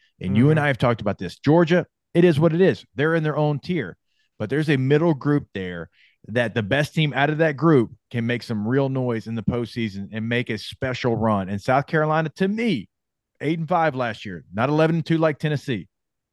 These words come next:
Speaker 1: And I realized, man, there was, there was some times where they looked as good as anybody, and there was times it's, like, head scratching.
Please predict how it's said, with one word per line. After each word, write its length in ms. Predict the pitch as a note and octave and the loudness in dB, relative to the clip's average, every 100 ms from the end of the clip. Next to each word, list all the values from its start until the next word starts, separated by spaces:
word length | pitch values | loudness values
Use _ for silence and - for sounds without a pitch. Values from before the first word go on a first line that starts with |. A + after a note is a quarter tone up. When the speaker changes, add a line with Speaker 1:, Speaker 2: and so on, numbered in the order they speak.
| _ | _
Speaker 1:
And 80 | A2+ | -2
I 40 | |
realized, 580 | C#3 D3+ D#3 D3+ D#3 B2 | 2 4 4 4 2 -2
man, 340 | C#3+ D#3 D#3 | -4 -4 -4
there 200 | C#3+ D3 | -2 -2
was, 320 | D3 C#3+ A#2 A2 | -2 -4 -6 -10
there 160 | C3 D3 | -8 -6
was 200 | C#3+ A#2+ | -6 -8
some 140 | C3 | -10
times 400 | A#2+ C#3+ D3 C#3+ | -8 -4 -4 -2
where 100 | A#2+ | -4
they 140 | C3 C#3 | -2 0
looked 240 | C#3 C3 | 0 -2
as 100 | A#2 | -6
good 160 | C#3+ D3 | -4 -4
as 100 | C3+ | -2
anybody, 400 | D3 C#3 C#3+ C#3 | -4 0 0 0
and 80 | |
there 100 | B2+ | -4
was 120 | C3+ - | -6 -6
times 340 | C#3 C#3 B2 | -4 -4 -4
it's, 140 | A#2+ | -6
like, 140 | C3 A#2+ | -8 -6
head 200 | B2 C3 | -4 -6
scratching. 440 | - G2 F2+ E2 | -4 -8 -8 -14